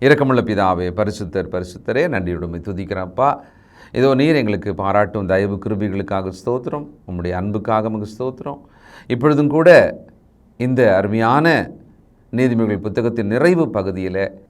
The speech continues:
மகள், மனைவி, தாய், சகோதரி என்றிருக்கிற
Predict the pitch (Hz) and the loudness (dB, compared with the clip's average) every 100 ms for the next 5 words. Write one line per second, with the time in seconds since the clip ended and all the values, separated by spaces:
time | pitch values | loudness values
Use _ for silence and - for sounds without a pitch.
0 | _ 95 98 110 101 90 - - 104 101 | _ -4 0 0 0 -2 -10 -14 -6 -2
1 | 113 101 95 87 - - 101 107 113 104 | -2 -4 -6 -8 -14 -16 -4 0 0 -2
2 | 90 - - - 110 104 123 120 113 95 | -6 -14 -20 -8 -6 -2 -2 0 -2 -4
3 | - - - _ _ _ 139 147 151 175 | -10 -20 -20 _ _ _ 0 2 4 4
4 | 175 | 4